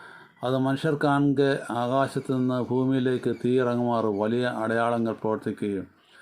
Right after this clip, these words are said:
മൃഗത്തിൻ്റെ മുമ്പിൽ പ്രവർത്തിപ്പാൻ തനിക്ക് ബലം കിട്ടിയ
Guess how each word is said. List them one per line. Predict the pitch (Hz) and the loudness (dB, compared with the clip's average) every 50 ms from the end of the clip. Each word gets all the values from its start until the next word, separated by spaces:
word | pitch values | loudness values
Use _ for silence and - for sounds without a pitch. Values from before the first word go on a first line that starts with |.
| - - - - - - - - _ - | -20 -20 -20 -20 -20 -20 -20 -20 _ -8
മൃഗത്തിൻ്റെ | - 127 127 139 147 - 156 147 151 151 | -4 0 0 0 2 2 2 2 4 4
മുമ്പിൽ | 139 139 135 135 131 135 127 | 4 4 4 4 2 2 2
പ്രവർത്തിപ്പാൻ | 120 - 117 120 120 117 127 123 113 - - 131 123 117 113 120 - - - _ _ _ - | 2 2 2 2 2 0 0 -2 -4 -4 -4 -4 -2 -2 -2 -4 -6 -10 -18 _ _ _ -8
തനിക്ക് | - 113 117 117 110 123 117 117 120 - - - _ - | -6 -4 -4 -2 -2 -2 -2 -4 -4 -8 -12 -20 _ -8
ബലം | 120 113 120 127 139 139 | -4 -2 0 0 0 0
കിട്ടിയ | 123 123 - - 123 | 0 0 0 0 0